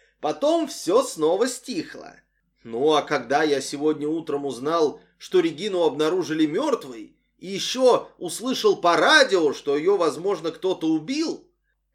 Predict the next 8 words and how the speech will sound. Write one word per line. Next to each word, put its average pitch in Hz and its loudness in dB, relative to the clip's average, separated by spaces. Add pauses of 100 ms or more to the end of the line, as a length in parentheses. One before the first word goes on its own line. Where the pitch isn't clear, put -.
(140)
то 123 -4
решил, 214 -2
что 139 -6
нужно 196 -2
предоставить 185 2
вам 135 0
эту 135 -4
информацию». 127 -8